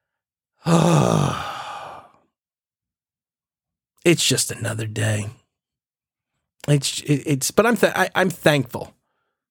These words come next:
that, uh, I'm thankful that we, that we moved forward on this. And, and I'm thankful that, you know, people, hopefully,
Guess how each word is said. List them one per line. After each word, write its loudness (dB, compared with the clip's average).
that, 2
uh, 0
I'm -2
thankful 2
that 2
we, -6
that -2
we -2
moved 0
forward 0
on -4
this. -8
And, 0
and 0
I'm -2
thankful 2
that, 0
you -4
know, 0
people, 0
hopefully, 2